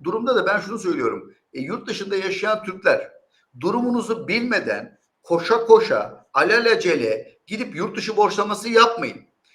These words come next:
E, yurt dışı borçlanması yapıyorsunuz, gününüzü tamamlıyorsunuz, emeklilik için müracaatta bulunuyorsunuz, çalışmadığı ile ilgili belge isteniyor. E, sonra diyorsunuz ki, "Ya ben bu yurt dışı borçlanmasını boşuna mı yaptım?" Çalışmaya devam edecekseniz, Türkiye'ye dönmeyeceksiniz,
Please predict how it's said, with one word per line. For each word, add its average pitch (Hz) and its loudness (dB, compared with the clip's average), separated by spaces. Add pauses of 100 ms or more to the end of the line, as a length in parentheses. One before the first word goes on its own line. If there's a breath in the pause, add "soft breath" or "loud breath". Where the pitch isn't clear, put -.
(240 soft breath)
E, 151 -6
yurt 196 -6
dışı 226 -6
borçlanması 226 2
yapıyorsunuz, 202 -4
gününüzü 160 -8
tamamlıyorsunuz, 185 0
emeklilik 175 -10
için 214 -12
müracaatta 202 0
bulunuyorsunuz, 185 -6 (320 soft breath)
çalışmadığı 202 0
ile 175 0
ilgili 160 -6
belge 180 2
isteniyor. 226 -2
E, - -20
sonra 226 2
diyorsunuz 233 -8
ki, 214 4
"Ya 220 4
ben 214 6
bu 226 -8
yurt 220 -8
dışı 208 -12
borçlanmasını 214 0
boşuna 196 0
mı 214 -4
yaptım?" - -2 (640)
Çalışmaya 170 -2
devam 190 4
edecekseniz, 190 -4
Türkiye'ye 175 -2
dönmeyeceksiniz, 185 -4